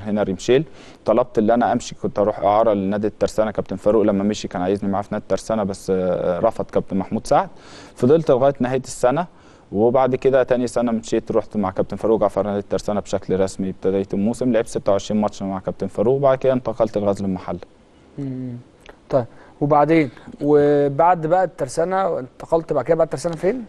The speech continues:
Speaker 1: آه، رحت نادي غزل المحله سنه، بعد كده رحت نادي بترول اسيوط، قعدت ثلاث سنين في بترول اسيوط.
Speaker 2: ثلاث سنين بترول اسيوط.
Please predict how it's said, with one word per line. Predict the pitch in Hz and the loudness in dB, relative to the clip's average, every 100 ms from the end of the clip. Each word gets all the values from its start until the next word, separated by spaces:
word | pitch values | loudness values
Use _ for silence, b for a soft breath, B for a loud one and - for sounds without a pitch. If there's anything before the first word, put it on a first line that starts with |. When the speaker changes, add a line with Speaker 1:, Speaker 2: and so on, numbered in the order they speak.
| - | 4
Speaker 1:
آه، | 117 | 4
رحت | 135 - | 4 2
نادي | 147 147 | 0 2
غزل | 143 147 139 | 2 2 0
المحله | 127 - 135 135 | -2 0 0 2
سنه، | - 160 175 | 0 -2 -2
بعد | 127 113 104 | 2 4 2
كده | 110 127 131 | 0 2 2
رحت | 131 123 | 2 2
نادي | 120 127 | 2 2
بترول | 113 - 127 | 0 0 0
اسيوط، | 110 - 123 | 0 -2 -2
قعدت | 107 - | 0 2
ثلاث | 113 104 | 0 2
سنين | 101 101 | -4 -6
في | 87 | -8
بترول | - 101 | -4 -2
اسيوط. | 92 - 80 - - - - | -2 -4 -10 -10 -20 -20 -16
Speaker 2:
ثلاث | 131 120 | -14 -12
سنين | 131 131 | -10 -10
بترول | 127 127 117 | -10 -12 -12
اسيوط. | - 82 | -12 -18